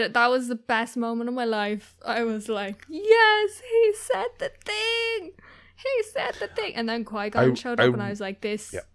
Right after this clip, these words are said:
Speaker 1: is bliss. It's just bliss. Thank you."
Speaker 2: I
Speaker 1: Thank
Speaker 2: really do
Speaker 1: you.
Speaker 2: wish they'd
Speaker 1: <laughs>
Speaker 2: It's so small. I wish he'd said "Hello there" as he was walking over,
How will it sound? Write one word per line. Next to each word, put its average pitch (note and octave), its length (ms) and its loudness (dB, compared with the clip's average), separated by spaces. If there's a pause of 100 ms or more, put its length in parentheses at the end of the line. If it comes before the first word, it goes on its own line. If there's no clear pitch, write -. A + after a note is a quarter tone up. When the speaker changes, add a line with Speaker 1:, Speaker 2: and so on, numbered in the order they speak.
(300)
Speaker 1:
is G#3 500 -6 (200)
bliss. G#3 480 -8 (160)
It's - 180 -14
just G3+ 240 -12
bliss. - 400 -10 (260)
Thank G3+ 300 -8
you." G3 140 -8 (760)
Speaker 2:
I A#2 100 2
Speaker 1:
Thank B2 120 0
Speaker 2:
really E3 320 4
do - 140 0
Speaker 1:
you. C#3 140 0
Speaker 2:
wish B2+ 440 -2
they'd G#2+ 320 0 (280)
Speaker 1:
<laughs> C4+ 100 -4 (760)
Speaker 2:
It's C3 200 -2
so C3+ 420 4
small. G#2 560 0
I G#2+ 60 2
wish B2 260 2
he'd C#3+ 140 -4
said B2 220 4
"Hello G#2+ 340 2
there" G2 320 2
as G2 180 0
he G#2 120 -2
was F#2+ 200 -4
walking F2 460 -4
over, G2 500 -2